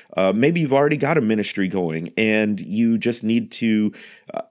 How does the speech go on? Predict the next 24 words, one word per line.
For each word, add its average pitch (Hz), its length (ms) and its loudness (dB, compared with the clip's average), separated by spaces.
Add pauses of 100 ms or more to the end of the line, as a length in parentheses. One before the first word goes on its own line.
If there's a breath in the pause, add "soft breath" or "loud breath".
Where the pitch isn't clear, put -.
(140)
hire 135 480 2
an 131 180 2
administrator 131 800 0
or, 104 420 2
or 104 220 2
some 131 360 -2
additional 127 560 0
staff 101 600 -2
on 101 160 0
a 98 140 2
part-time 110 580 -4
basis, 107 440 0 (220 loud breath)
whatever 190 440 4
it 147 100 2
might 117 360 0
be. 92 380 0 (580 soft breath)
Now 143 180 2
you 175 160 2
have 120 180 2
a 117 60 2
resource 107 540 0
to 101 100 -4
go 90 220 -2
to, - 280 -12